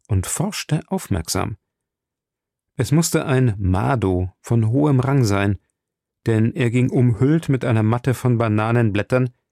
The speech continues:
die am Rande mit Fransen von grellen Farben geziert waren. Ich hätte diesen Mann, der ganz nahe herankam,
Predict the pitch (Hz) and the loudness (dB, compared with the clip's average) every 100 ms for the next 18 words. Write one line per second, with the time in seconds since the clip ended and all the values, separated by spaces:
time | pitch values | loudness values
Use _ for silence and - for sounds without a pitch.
0 | _ _ - 87 92 87 117 135 123 113 | _ _ -8 -4 -2 -2 0 2 2 0
1 | - - 110 131 120 127 127 - 117 113 | -2 -4 -2 0 0 2 0 0 -2 -2
2 | 92 - - 120 123 151 - 92 85 87 | -4 -12 -4 -2 0 -2 -2 -4 -2 -4
3 | 87 - 107 107 98 98 - 101 _ _ | -4 -6 -6 -6 -6 -6 -6 -8 _ _
4 | _ _ _ _ _ _ _ _ _ _ | _ _ _ _ _ _ _ _ _ _
5 | _ _ _ _ _ _ _ _ _ _ | _ _ _ _ _ _ _ _ _ _
6 | _ 107 - 139 180 170 175 185 131 110 | _ -4 -2 -2 0 0 2 2 4 2
7 | 160 143 117 95 92 - 214 - 123 123 | 0 0 0 0 0 -2 -4 0 0 2
8 | 127 127 117 123 120 127 139 98 110 | 0 2 2 2 0 -2 -4 -2 -2